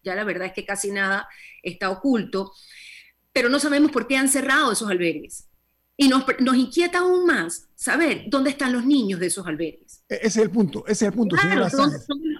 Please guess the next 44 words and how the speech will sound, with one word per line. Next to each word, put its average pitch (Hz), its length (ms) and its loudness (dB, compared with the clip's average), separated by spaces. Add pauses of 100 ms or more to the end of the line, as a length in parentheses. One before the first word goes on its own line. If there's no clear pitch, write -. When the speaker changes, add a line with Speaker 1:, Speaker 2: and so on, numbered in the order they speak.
Speaker 1:
dónde 269 220 0
los 285 120 0
han 247 140 -6
colocado? 262 720 -4
Speaker 2:
Claro. - 400 -6
Speaker 1:
Co-, - 180 -6
¿cómo, 294 360 -2 (200)
cómo, 302 300 2
cómo, 294 380 0
cómo 285 240 2
accionó 262 560 0
el 262 60 0
Ministerio 226 420 -6
Público, 233 360 -6
cómo 247 140 -2
accionó 247 420 -4
el 247 120 -4
Tribunal 202 560 -6 (340)
de 233 80 -4
Niñez 226 480 -4
para 220 240 -4
mover 226 300 -2
de 247 60 -2
estos 247 200 -8
niños 247 240 -4
de 220 60 -4
un 214 80 -4
lugar 220 220 -2
a 214 80 -2
otro? 214 360 -6 (340)
Entonces, 240 460 -2
hay 254 140 -2 (320)
varios 320 680 -2
temas 330 260 0
delicados 190 480 -6
que 302 120 -2
re-, 269 300 -4 (260)
requieren, 269 840 0
nosotros 262 420 -4
requerimos 247 800 -4
información, 196 600 -8
por 208 120 -6
eso 226 160 -6
llamamos 214 640 -6